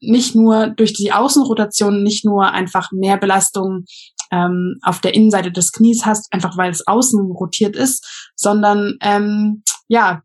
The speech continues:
weil der ganze Bewegungsablauf A, natürlich anders ist als links, was slightly immer so ist, weil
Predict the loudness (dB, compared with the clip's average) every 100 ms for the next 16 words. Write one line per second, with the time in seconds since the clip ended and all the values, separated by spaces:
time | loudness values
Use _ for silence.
0 | -4 -2 -2 -2 0 0 -2 0 2 2
1 | 0 -4 -2 0 0 -2 -12 _ _ -2
2 | 0 0 -2 -8 -8 -10 -6 -2 -2 -2
3 | -8 -8 0 2 2 0 -6 _ -8 -4
4 | -4 -6 -14 -4 0 2 0 0 0 0
5 | 4 4 4 4 4 4 4 4 2 -4
6 | -10 _ -6 -4 -4 -8